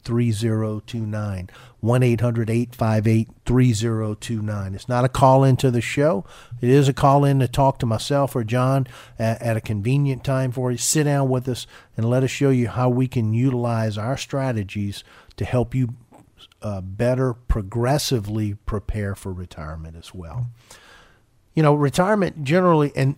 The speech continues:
and some of these, and I, I guess really the focus of this with G M is that sometimes we don't control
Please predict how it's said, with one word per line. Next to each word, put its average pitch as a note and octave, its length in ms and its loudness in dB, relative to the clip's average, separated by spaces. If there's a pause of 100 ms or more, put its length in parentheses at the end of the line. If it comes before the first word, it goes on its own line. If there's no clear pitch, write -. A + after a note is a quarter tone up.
and C#3+ 120 4
some A3+ 280 4
of E3+ 80 2
these, C3+ 260 4
and B2+ 160 0
I, C3 240 -8
I C#3+ 60 0
guess F#3+ 320 0
really D#3+ 320 2
the B2+ 100 -2
focus D#3+ 560 2
of A2 180 -2
this B2+ 300 -2
with B2 220 -2
G B2 340 0
M F#3 180 0
is A#2+ 140 0
that A#2+ 160 -2
sometimes D#3 560 -2
we D3 160 -2
don't F#3 240 -2
control D3 640 -6